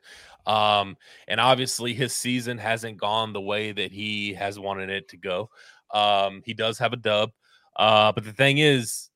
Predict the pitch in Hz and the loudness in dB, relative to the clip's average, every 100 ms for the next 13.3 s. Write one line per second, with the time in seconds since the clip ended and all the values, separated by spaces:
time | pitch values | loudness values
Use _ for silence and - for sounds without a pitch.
0 | _ 107 120 - 127 127 127 - 117 110 | _ -8 -8 0 2 4 2 -4 -4 0
1 | 139 135 117 110 175 254 165 131 131 127 | -2 -2 -6 -2 0 0 -2 2 4 4
2 | 117 113 110 101 95 104 - - 143 156 | 0 -4 -4 -8 -10 -10 -8 -2 0 0
3 | 110 101 104 107 143 156 151 110 95 113 | -2 -6 -6 2 4 4 -2 -4 _ -4
4 | 123 120 113 104 95 107 95 101 107 104 | -2 -2 -4 -12 -14 -14 -2 0 0 -2
5 | 92 - 104 101 95 104 - 82 87 98 | -6 0 0 2 -2 -6 -6 -10 -10 -8
6 | - 98 104 101 90 87 101 92 95 - | -8 -8 -10 -10 -10 -8 -4 -2 -2 -4
7 | 95 107 87 - - 98 90 85 - - | -4 -4 -6 -10 -10 -2 0 -2 -4 -20
8 | - - - 95 92 - 107 123 120 117 | -20 -4 2 4 2 2 4 6 4 -2
9 | 117 - 113 110 104 107 - 101 95 - | -2 0 2 2 0 -4 -4 -8 -8 -8
10 | 92 92 107 95 101 95 92 92 - _ | -8 -8 0 2 2 -2 -6 -6 -8 _
11 | _ _ - 104 98 - 95 101 98 95 | _ _ -6 -6 -6 -12 -8 -4 -2 -2
12 | 95 - 92 98 - 151 98 92 90 95 | -6 -6 -4 -4 -4 -4 -4 -6 -12 -14
13 | _ 110 98 | _ -12 -8